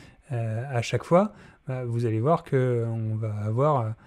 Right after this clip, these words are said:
quelque chose qui va plus être logique, on va plus arriver à comprendre, euh, les fins de phrases, les fins de répliques,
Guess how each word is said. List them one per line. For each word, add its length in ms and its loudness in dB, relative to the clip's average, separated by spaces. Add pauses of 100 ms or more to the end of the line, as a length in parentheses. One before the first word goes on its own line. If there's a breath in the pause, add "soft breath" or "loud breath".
(240 soft breath)
quelque 220 -8
chose 220 -2
qui 120 -6
va 100 0
plus 340 6
être 140 4
logique, 480 4
on 40 4
va 120 8
plus 240 2
arriver 260 6
à 80 8
comprendre, 680 0
euh, 80 0
les 120 -2
fins 200 -2
de 40 0
phrases, 320 4
les 100 0
fins 120 -6
de 60 -4
répliques, 400 0